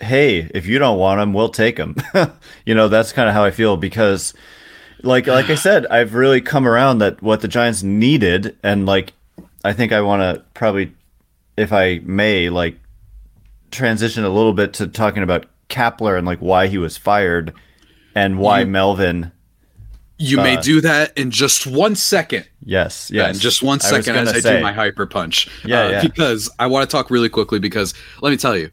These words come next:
Speaker 2: uh, things like this, they change outlooks. They change lines. They change betting li-, lines.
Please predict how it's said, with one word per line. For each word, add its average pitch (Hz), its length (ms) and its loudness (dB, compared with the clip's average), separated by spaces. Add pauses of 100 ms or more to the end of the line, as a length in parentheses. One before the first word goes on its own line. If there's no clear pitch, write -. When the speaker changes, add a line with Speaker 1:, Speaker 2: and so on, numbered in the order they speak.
(340)
Speaker 2:
uh, 113 220 0
things 214 280 0
like 254 160 0
this, - 400 -2 (320)
they 156 140 2
change 196 320 0
outlooks. 151 640 -4 (240)
They 143 140 0
change 180 720 0 (200)
lines. 127 800 -2 (480)
They 135 120 0
change 160 460 0
betting 156 280 0
li-, 98 380 -4 (180)
lines. 107 640 -4